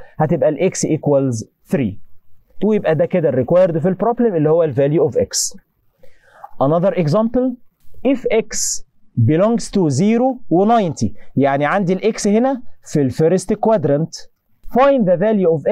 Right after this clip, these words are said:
X that satisfies sin X six square forty-five equals tan square sixty minus two cosine three hundred sixty. هنبدأ السوليوشن بتاعنا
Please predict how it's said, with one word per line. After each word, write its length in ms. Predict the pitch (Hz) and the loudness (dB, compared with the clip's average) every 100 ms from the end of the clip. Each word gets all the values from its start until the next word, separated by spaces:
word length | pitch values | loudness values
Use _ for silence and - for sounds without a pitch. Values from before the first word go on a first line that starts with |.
| 240 | -2
X 320 | - - - - - 113 | -4 -6 -8 -10 -4 2
that 140 | 170 202 | 2 2
satisfies 880 | - 170 - - 139 110 95 101 - _ _ - - - | -2 -4 -6 -2 0 0 -2 -6 -14 _ _ -20 -8 0
sin 280 | 214 202 156 220 254 | 2 2 0 -2 -2
X 340 | - - - - - _ _ _ - 247 | -4 -4 -6 -14 -20 _ _ _ -2 -2
six 120 | 254 - - | -2 -8 -6
square 400 | - 190 165 123 113 | 0 2 2 2 0
forty-five 540 | 175 180 202 220 240 226 - 202 | -2 0 0 2 0 -2 -4 -4
equals 380 | 226 165 143 127 143 | -2 0 0 0 0
tan 160 | 202 196 175 | 0 0 -2
square 380 | - 180 180 139 117 | -2 0 2 0 0
sixty 360 | 226 - - 254 240 151 156 | -2 -2 0 0 0 0 2
minus 340 | 156 151 156 - | 2 0 -2 -2
two 140 | 226 214 - | -2 0 0
cosine 420 | 151 131 202 220 185 | 0 2 2 0 0
three 140 | 143 156 | 0 0
hundred 220 | 160 135 | 0 -2
sixty. 440 | - - - - - - - - - - - - - - | -4 -6 -10 -16 -18 -16 -12 -12 -10 -12 -10 -10 -6 0
هنبدأ 400 | 240 302 240 196 | 0 2 0 0
السوليوشن 600 | 180 190 208 240 196 160 | 0 0 2 2 0 0
بتاعنا 520 | 151 185 202 254 262 | 0 0 0 0 -2